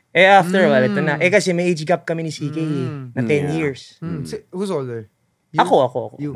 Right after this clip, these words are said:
Speaker 1: So,
Speaker 3: Ah.
Speaker 1: thirty-two ako noon, siya
Speaker 2: Mm.
Speaker 1: twenty-two.
Speaker 3: Mm.
Speaker 1: So, kahit pa paano yung followers na, medyo tumitito Mikey.
Speaker 2: Mm.
Speaker 3: Ah.
Speaker 1: "Tito Mikey, ganyan. Bakit? Bata pa naman ako.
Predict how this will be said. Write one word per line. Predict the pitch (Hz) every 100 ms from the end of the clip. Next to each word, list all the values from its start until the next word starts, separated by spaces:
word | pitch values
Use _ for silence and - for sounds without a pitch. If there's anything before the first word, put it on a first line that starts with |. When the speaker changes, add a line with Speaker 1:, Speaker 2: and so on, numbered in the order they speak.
| 156
Speaker 1:
So, | 156
Speaker 3:
Ah. | 139
Speaker 1:
thirty-two | 160 143 110 165 165 160 156 151 - 175 160
ako | 151
noon, | 160 143 135
siya | 143
Speaker 2:
Mm. | 127
Speaker 1:
twenty-two. | 139 139 131 147 117 127
Speaker 3:
Mm. | 127 _ _ _ _ _
Speaker 1:
So, | - 240 240 226 214 _ -
kahit | - 214
pa | 208
paano | 196 185
yung | 180
followers | 170 165 160 156 151 143
na, | - 131
medyo | 156 160 175
tumitito | 175 170 170 175 165 160
Mikey. | 139 131 127 139 143 127 _
Speaker 2:
Mm. | - 151 165
Speaker 3:
Ah. | 170 170 107 104 104 101 92
Speaker 1:
"Tito | 90 269 202
Mikey, | 156 143 135 175
ganyan. | 139 156
Bakit? | - 233 302 226
Bata | 208 233 247 262
pa | 262
naman | 269 277
ako. | 294 339